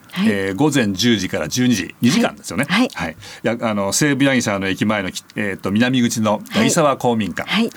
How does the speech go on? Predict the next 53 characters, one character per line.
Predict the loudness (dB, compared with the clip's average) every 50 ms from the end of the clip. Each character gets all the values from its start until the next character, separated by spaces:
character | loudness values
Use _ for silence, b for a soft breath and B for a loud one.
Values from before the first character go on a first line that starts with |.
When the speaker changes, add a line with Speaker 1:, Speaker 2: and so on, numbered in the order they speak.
| B B B B -12 -6 -6
Speaker 2:
あ | -6
そ | -4 -4
こ | -4
の | -4 -4
市 | -2 0
長 | 0 0 2
各 | 2 0 -2 -2
室 | -4 -6 -6 -8
で | -12 -16 -14 -6 -2
や | -2
り | -2 -2 -4
ま | -6 -10
す。 | -10 -10
Speaker 1:
は | -12 -14 -16 -16 -12 -4
い。 | 0
Speaker 2:
で、 | 0 0 0 -2 B B B
え | -2 0 2 2 2
ー | 2
と、 | 2 2 2 2 2
こ | 2 0 0
の | 2
回 | 2 0 0 0
だ | 0
け | 0 0
行 | -2 0
っ |
て | 0 0
み | 0 2
た | 2 0
い | 0 0
っ |
て | -2 0 -2
い | 0
う |
人 | 2 2 2
も | 4
Speaker 1:
は | 4 4
い。 |
Speaker 2:
オ | 2 2 2 2 2 2 0 -2
ー | -6 -4
ケ | -2 -2 -2 -2 -4
ー |
で | -6 -4
す | -2 0
ね。 | 2
Speaker 1:
は | 2 2
い。 | 4
ぜ | 2 2 2 2
ひ、 | 2 2 2
Speaker 2:
は | 2
い。 | 0
Speaker 1:
あ | 0 0
の、 | 2 2 2 0